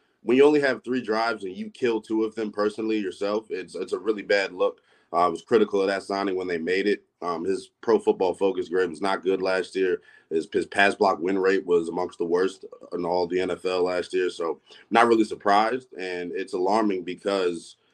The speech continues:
you have really good pass rushers in this N F C East that you're gonna see six different times, and not to mention the other defenses that we're gonna go up against. So if he's gonna be a big problem spot,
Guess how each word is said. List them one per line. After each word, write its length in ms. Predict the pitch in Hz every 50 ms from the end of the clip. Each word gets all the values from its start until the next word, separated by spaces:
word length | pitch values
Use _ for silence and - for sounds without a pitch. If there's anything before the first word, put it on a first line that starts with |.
| _ _ _ -
you 120 | 113 113 120
have 140 | 113 98
really 200 | 95 110 110 107
good 160 | 98 104 98 -
pass 320 | 101 101 101 101 101 -
rushers 280 | 92 85 82 82 82 87
in 80 | 87
this 160 | 85 85 87
N 100 | 92 90 90
F 100 | 87 87
C 180 | - 85 90
East 160 | 95 90 90 -
that 120 | 80 78
you're 80 | 85 85
gonna 120 | 87 82
see 180 | 82 - 90 82
six 300 | - - 104 90 - -
different 300 | 85 90 82 85 80 82
times, 400 | 90 87 87 85 107 - - _ _ _ _ _ _ _ _ -
and 160 | - 69 80
not 160 | 90 95 -
to 60 | -
mention 280 | 95 98 95 - 92 87
the 80 | 87
other 180 | 92 95 90 90
defenses 440 | 80 87 85 - - 82 76 76 80
that 140 | 87 78 80
we're 80 | 85
gonna 160 | 85 78 78
go 160 | 76 82 90 92
up 120 | 85 -
against. 300 | 78 76 78 76 76 -
So 140 | - 85 80
if 80 | 80 -
he's 200 | 123 143 143 110
gonna 180 | 110 110 101
be 140 | - 101 98
a 40 | 90
big 220 | 80 101 92 -
problem 360 | - 95 95 101 90 90 85 76
spot, 380 | - - 82 78 78 76 -